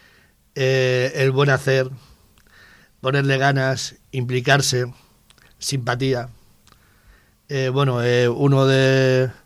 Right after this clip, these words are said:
de los cocineros donde he estado dice, "Desde que ha llegado aquí Ikram, esto, la cocina es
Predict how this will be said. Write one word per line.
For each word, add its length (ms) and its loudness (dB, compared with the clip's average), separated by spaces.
de 140 0
los 100 2
cocineros 320 0
donde 180 0
he 20 0
estado 260 0
dice, 200 -2
"Desde 380 0
que 100 -2
ha 80 4
llegado 680 4
aquí 640 0
Ikram, 520 0
esto, 560 2
la 100 4
cocina 500 2
es 460 0